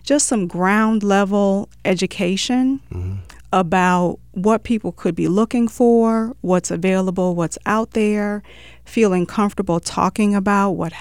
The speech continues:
Speaker 1: what happened and how it's impacted them, normalizing the,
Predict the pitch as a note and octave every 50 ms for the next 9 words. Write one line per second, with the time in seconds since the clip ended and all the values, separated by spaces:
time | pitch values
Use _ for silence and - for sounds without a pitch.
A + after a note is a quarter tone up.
0 | - - - - F#3 F3 E3 E3 - F#3 F#3 F#3+ G3 - - G3+ G3 G3 F#3+ F3+
1 | E3+ D#3 D#3+ F#3 F3 F3 E3+ E3 - - F3+ E3 - - F3 E3+ F3+ - - G3
2 | - - G3 G3 F#3+ F3+ F3 E3+ F3 F3 F3+ F#3 G3 G3+ G3+ G3+ G#3+ G#3+ G#3+ G#3+
3 | G#3+ G3+ - G#3+ A3 G#3+ A3 A3 A3 - - - - - - - - - - -
4 | E3+ E3 G3 F#3 F#3 F3+ F3 F3 F3+ F3 E3+ - A3